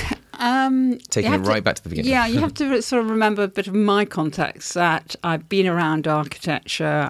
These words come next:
Speaker 1: I was taking architects around the world looking at architecture.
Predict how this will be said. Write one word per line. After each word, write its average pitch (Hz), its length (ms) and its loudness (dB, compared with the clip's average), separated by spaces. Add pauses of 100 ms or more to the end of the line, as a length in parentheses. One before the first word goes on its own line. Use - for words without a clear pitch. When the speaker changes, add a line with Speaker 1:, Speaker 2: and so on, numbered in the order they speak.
Speaker 1:
I 143 260 -2
was 139 200 -6
taking 175 380 0
architects 151 400 -2
around 147 180 2
the 147 80 2
world 156 320 4
looking 180 280 2
at 170 60 4
architecture. - 680 -2